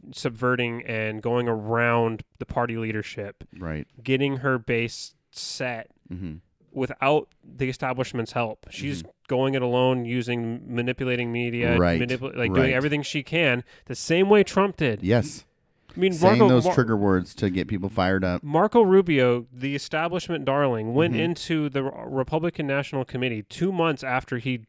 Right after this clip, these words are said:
Speaker 1: dropped out of the, the, the primary
Speaker 2: Mm-hmm.
Speaker 1: race, went into the R N C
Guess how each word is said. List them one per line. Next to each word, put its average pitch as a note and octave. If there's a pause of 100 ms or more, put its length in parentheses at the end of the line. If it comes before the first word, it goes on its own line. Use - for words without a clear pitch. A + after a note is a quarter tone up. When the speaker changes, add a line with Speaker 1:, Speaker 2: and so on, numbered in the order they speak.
(180)
Speaker 1:
dropped B2+
out A#2+
of G#2+ (480)
the, A#2+ (340)
the, A#2+ (160)
the B2
primary C#3
Speaker 2:
Mm-hmm. C3+
Speaker 1:
race, A#2+ (180)
went E3
into E3+
the D#3
R C#3
N C3
C C#3+